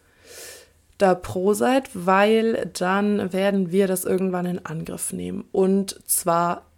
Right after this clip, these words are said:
bald, weil, ne, Leute, Leben ist jetzt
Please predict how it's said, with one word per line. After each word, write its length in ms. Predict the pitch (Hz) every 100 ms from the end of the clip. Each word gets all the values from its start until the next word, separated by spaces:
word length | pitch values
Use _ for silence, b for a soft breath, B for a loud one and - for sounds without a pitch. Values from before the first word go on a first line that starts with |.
| -
bald, 440 | 175 175 - - -
weil, 480 | 180 202 233 262 233
ne, 220 | 214 247 -
Leute, 320 | 220 233 233 _ -
Leben 340 | 190 196 208
ist 120 | - -
jetzt 320 | 151 -